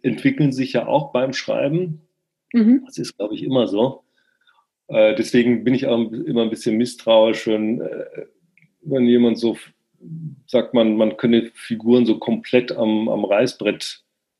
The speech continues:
Speaker 1: erschaffen und daraus dann die Geschichten, mag
Speaker 2: Mhm.
Speaker 1: sein, aber bei mir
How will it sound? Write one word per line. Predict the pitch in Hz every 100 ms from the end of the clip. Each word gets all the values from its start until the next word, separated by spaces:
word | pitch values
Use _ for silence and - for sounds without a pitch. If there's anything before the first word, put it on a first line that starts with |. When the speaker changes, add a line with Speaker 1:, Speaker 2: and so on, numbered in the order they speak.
| _ _ -
Speaker 1:
erschaffen | 120 - 117 - 120
und | 107 - - -
daraus | 110 107 110
dann | - 107
die | 104
Geschichten, | 101 - 123 - 107 107 120 151 - - - - -
mag | 113 110
Speaker 2:
Mhm. |
Speaker 1:
sein, | 110 113 113
aber | 110 104 104
bei | 110 107
mir | 113 120 117